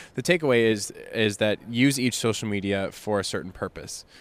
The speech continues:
My LinkedIn is, is extremely professional. It's only work related. I do not stray from that. It will strictly be for business connections, business development,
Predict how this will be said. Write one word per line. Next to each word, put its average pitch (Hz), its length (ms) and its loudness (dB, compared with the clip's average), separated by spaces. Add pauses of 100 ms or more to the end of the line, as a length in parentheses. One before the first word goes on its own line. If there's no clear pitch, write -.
(180)
My 101 180 -2
LinkedIn 101 600 -2
is, 92 280 -6
is 92 220 -8
extremely 117 680 0
professional. 117 720 -6
It's 95 280 -8
only 117 340 0
work 107 260 -2
related. 107 540 -2
I 95 80 -8
do 98 140 -6
not 98 160 -4
stray 107 320 0
from 113 220 -4
that. 117 280 0
It 104 100 -10
will 98 200 -6
strictly - 560 -8
be 98 260 -4
for 98 220 -4
business 110 380 -2
connections, 107 500 -4
business 101 300 -6
development, 98 500 -6